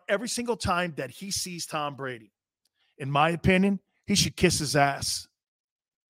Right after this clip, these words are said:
He should just go up to him and thank him for going to Jason Licht, the G M, and Bruce Arians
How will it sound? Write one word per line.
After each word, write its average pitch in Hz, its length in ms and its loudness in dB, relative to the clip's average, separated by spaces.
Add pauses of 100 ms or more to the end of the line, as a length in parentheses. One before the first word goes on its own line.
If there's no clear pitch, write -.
(760)
He 233 180 0
should 220 200 0
just 240 220 0
go 196 220 8
up 196 160 6
to 160 100 4
him 139 340 2 (160)
and 151 160 -4 (120)
thank 190 340 4
him 110 320 -6 (1200)
for 180 140 0
going 226 480 6
to 190 420 2
Jason 202 500 4
Licht, 175 300 4
the 147 60 -6
G 160 360 -4
M, 135 280 -6 (320)
and 160 180 -6
Bruce 208 360 2
Arians 170 640 0